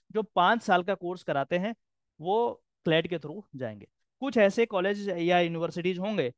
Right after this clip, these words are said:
जो अलग से अपना पाँच साल का, अ, एग्जामिनेशन कंडक्ट कराती होंगी, तो आप उस हिसाब से देख लीजिएगा। मतलब ये हुआ कि क्लास ट्वेल्थ के बाद एक जो एंट्री है लॉ में, उसमें क-,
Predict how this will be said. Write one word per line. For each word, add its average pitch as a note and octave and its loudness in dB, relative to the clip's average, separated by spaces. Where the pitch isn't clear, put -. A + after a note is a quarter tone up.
जो C#4+ -2
अलग G#3 6
से - -2
अपना E3 -2
पाँच D3 -2
साल C3+ -4
का, F3 -6
अ, C3+ -2
एग्जामिनेशन E3 -4
कंडक्ट B2+ -8
कराती F3 -2
होंगी, A3+ -6
तो - -10
आप E3 2
उस E3 -12
हिसाब C3+ -4
से G#3 -8
देख D3 -4
लीजिएगा। - -16
मतलब B3+ -2
ये A#3+ -4
हुआ A3+ -2
कि B3+ -4
क्लास F#3 2
ट्वेल्थ F3 -6
के F#3 -4
बाद C3+ 0
एक E3+ -4
जो E3+ -8
एंट्री A3+ 2
है E3+ 2
लॉ D#3+ 2
में, F3 -4
उसमें G3+ -4
क-, - -20